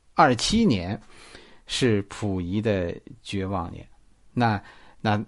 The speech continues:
到了一九二七年底，再走入一九二八年，对于溥仪来说，日本人才是这个时候山穷水尽的溥仪眼中的柳暗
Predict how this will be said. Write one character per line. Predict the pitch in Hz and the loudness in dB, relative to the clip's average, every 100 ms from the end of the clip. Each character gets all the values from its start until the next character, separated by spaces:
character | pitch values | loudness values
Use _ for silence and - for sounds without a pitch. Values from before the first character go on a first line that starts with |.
| - - | -8 4
到 | 123 | 4
了 | 101 107 | 6 2
一 | 147 | -2
九 | 139 110 | -4 -4
二 | 131 117 | -2 -4
七 | - 143 | 0 2
年 | 147 143 156 | 4 4 2
底， | 104 92 117 160 - - | -2 0 0 0 -2 -8
再 | - 110 | -2 -2
走 | 92 92 - | -2 -6 -6
入 | 120 113 | -4 -2
一 | 151 180 | -2 -2
九 | 151 92 - | -2 -6 -4
二 | 147 113 | 0 0
八 | 92 151 214 | 0 0 0
年， | 190 87 101 | -2 -4 -8
对 | - 117 | -2 0
于 | 110 131 | 0 -2
溥 | - 120 113 | -2 0 2
仪 | 110 156 226 | 2 6 8
来 | 175 123 | 8 8
说， | 135 156 143 - - 139 | 8 8 8 6 -14 -4
日 | 220 269 151 | 4 6 6
本 | 110 104 | 4 0
人 | 98 101 135 - - | -2 -2 -2 -4 -18
才 | - - 110 | -6 -2 0
是 | - - | 0 -2
这 | - 208 135 | 8 8 8
个 | 101 | 2
时 | - | -6
候 | 92 98 - - - | -8 -8 -10 -14 -12
山 | - - 147 151 147 | 2 6 8 6 2
穷 | - 107 123 | -2 -2 -2
水 | - 107 87 85 | -4 -6 -6 -8
尽 | 85 165 127 | -4 -2 0
的 | 98 | -2
溥 | - - 98 104 | -8 -8 -6 -6
仪 | 104 139 180 143 | -4 -2 0 2
眼 | 110 95 95 | 0 -2 -4
中 | 131 127 | 0 2
的 | 110 92 - - _ - - - - _ _ _ _ _ _ | 0 -4 -10 -20 _ -20 -20 -20 -20 _ _ _ _ _ _
柳 | 110 95 82 73 73 - | -6 -4 -6 -10 -12 -4
暗 | 123 110 | -2 0